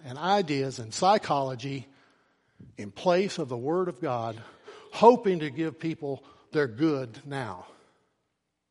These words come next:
But the, but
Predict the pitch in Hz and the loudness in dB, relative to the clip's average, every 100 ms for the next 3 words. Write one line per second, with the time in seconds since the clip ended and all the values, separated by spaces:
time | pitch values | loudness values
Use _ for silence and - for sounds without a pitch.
0 | _ _ _ _ _ _ _ _ _ _ | _ _ _ _ _ _ _ _ _ _
1 | _ _ _ _ _ 131 123 - 113 _ | _ _ _ _ _ -12 -12 -16 -20 _
2 | _ _ _ _ _ _ _ _ _ _ | _ _ _ _ _ _ _ _ _ _
3 | _ _ _ - 139 - | _ _ _ -10 -8 -8